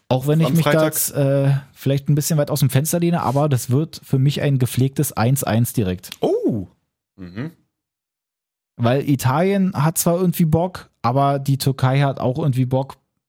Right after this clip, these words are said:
Speaker 1: Äh, Burak Yilmaz wird da, ich, ich glaub, sogar das eins null machen. Die werden in Führung gehen. Da macht Italien zwar noch den Ausgleich, aber dann bleibt's dabei auch.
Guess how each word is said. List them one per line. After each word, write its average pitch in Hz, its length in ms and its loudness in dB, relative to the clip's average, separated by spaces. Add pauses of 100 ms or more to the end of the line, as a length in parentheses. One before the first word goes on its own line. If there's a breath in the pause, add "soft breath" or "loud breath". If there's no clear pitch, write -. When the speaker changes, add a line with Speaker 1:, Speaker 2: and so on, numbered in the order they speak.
Speaker 1:
Äh, 123 200 2
Burak 120 300 0
Yilmaz 131 580 0 (100)
wird 113 280 -4
da, 113 340 0 (200)
ich, 113 160 -2 (500)
ich 135 160 -2
glaub, 139 260 0
sogar 139 220 0
das 127 140 -2
eins 113 320 -2
null 104 180 2
machen. 98 260 0
Die 104 120 0
werden 113 140 0
in 104 100 0
Führung 98 340 -2
gehen. 87 160 -2
Da 101 80 2
macht 110 200 -4
Italien 135 340 0
zwar 143 160 -2
noch 127 100 0
den 117 320 -2
Ausgleich, 156 640 -2
aber 113 380 -2 (180)
dann 117 180 2
bleibt's 98 320 -2
dabei 80 300 -4
auch. 73 180 -10